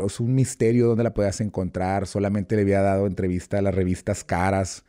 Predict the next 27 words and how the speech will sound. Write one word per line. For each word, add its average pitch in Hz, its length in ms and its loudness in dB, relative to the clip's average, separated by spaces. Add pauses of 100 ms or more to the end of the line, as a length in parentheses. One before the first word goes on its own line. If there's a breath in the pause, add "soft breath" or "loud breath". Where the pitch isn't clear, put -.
(280 soft breath)
que 85 120 -16
creo 90 160 -4
que - 80 -4
le 101 80 0
pagaban 92 440 -2
no 92 60 -2
sé 92 160 -8
cuántos 95 400 -4
miles 98 320 2
de 92 120 2
dólares, 87 440 0
cuatrocientos 87 580 -4
mil 90 300 0
por 92 160 -2
la 90 80 0
exclusiva, 95 480 -2
cosas 135 260 0
así. 123 200 2
O 110 120 0
sea, 139 120 0
era 156 100 0
muy 165 160 2
difícil 143 320 0
entrevistar 107 480 0
a 101 40 2
Araceli 90 260 -2
Arámbula. - 360 -12